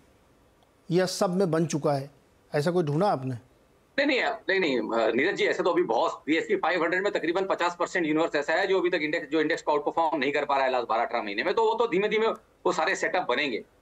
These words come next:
Speaker 2: But thought यही है कि क्या यहाँ से इंडेक्स एक नया breakout कर पाएगा? वो बड़ा मुश्किल सवाल है, अ, जवाब देना even year में, कि इंडेक्स क्या यहाँ से भी नया
Speaker 1: सरवेन जी,
Speaker 2: ब्रेकआउट
Speaker 1: सरवेन जी, रुको एक मिनट।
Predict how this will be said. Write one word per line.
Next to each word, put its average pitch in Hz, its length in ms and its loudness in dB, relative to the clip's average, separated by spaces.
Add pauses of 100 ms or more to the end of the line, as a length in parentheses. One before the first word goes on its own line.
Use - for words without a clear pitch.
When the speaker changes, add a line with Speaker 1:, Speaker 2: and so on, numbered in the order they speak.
(180)
Speaker 2:
But 165 220 0
thought 185 200 0
यही 170 220 2
है 208 120 2
कि 214 100 -2
क्या 196 180 -2
यहाँ 180 220 0
से 180 100 0
इंडेक्स 196 300 0
एक 160 80 -2
नया 175 160 2
breakout 170 340 0
कर 170 100 0
पाएगा? 127 380 -2 (480)
वो 180 140 2
बड़ा 190 160 2
मुश्किल 185 340 0
सवाल 165 320 0
है, 170 340 -2
अ, 139 240 0
जवाब 147 300 0
देना 139 180 0
even 156 240 0
year 147 180 0
में, 175 140 -6 (360)
कि 156 60 2
इंडेक्स - 380 -2
क्या 170 140 0
यहाँ 160 240 0
से 180 100 0
भी 170 100 2
नया 160 140 2
Speaker 1:
सरवेन 277 120 2
जी, 294 60 2
Speaker 2:
ब्रेकआउट 226 240 2
Speaker 1:
सरवेन 254 220 2
जी, 254 80 2
रुको 220 220 2
एक 160 60 -2
मिनट। 131 280 -4